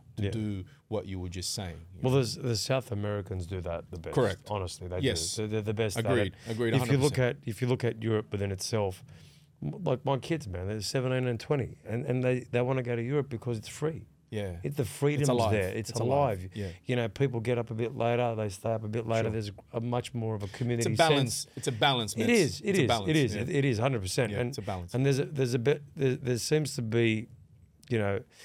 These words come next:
Speaker 2: if you look at local produce, it's, it's not filled with Roundup and pesticides and all that kind of
Speaker 1: Mm,
Speaker 2: stuff, you know, that this
Speaker 1: yeah.
Speaker 2: country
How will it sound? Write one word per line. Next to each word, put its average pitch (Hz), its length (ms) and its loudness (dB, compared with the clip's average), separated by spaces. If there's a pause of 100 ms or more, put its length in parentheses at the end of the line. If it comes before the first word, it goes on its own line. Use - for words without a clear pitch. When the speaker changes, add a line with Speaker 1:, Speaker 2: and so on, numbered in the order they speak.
(160)
Speaker 2:
if 101 120 -2
you 120 80 2
look 113 160 -2
at 95 80 0 (240)
local 117 320 2
produce, 110 720 0
it's, - 300 -10
it's 104 200 -4
not 104 200 -2 (580)
filled 113 300 0
with 85 200 -6
Roundup 113 480 0
and 85 140 -12
pesticides 110 640 -2
and 101 80 2
all 104 140 0
that 120 160 2
kind 117 220 2
of - 40 0
Speaker 1:
Mm, - 40 -4
Speaker 2:
stuff, 120 340 0
you 107 60 -2
know, 107 180 0
that 90 220 -2
this 104 180 -2
Speaker 1:
yeah. - 100 -10
Speaker 2:
country 113 460 0